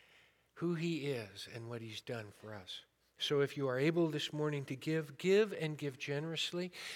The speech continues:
If you are a member of the family of God and you need a helping hand, please, we want to help. That's what this is for. So, uh, God bless you. Will you stand?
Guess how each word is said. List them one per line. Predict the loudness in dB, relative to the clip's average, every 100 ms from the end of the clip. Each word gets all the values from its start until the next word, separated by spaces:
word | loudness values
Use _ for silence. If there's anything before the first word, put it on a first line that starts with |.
| -2
If | -2 -2
you | -2 2 4 4
are | 4
a | 2
member | 0 2 2
of | 0
the | -2
family | 0 2 4 4 4 2
of | 0
God | 2 4 6 6
and | 2 0
you | -2
need | -2 -4 -4 -8 -6
a | -4
helping | -4 -4 -4 -4
hand, | -2 -2 -2 -6
please, | -8 -4 -4 -4 -8 -12 -18 -20 -16 -6
we | -4
want | -2 -2 -2
to |
help. | -2 0 0 -2 -18 -20 -20 -20 -20 -20 _
That's | 0 0 -6
what | -6
this | -6 -6
is | -6 -10
for. | -8 -6 -6 -10 _ _ _ _ -20 -20 -8
So, | -2 0 0 -4
uh, | -6 -10 _ _ _ -20 _ _ _ _ _ _ _
God | -6 -4
bless | 2 2 2
you. | -6 -10 -6
Will | 0
you | 2
stand? | 2 6 8 8 4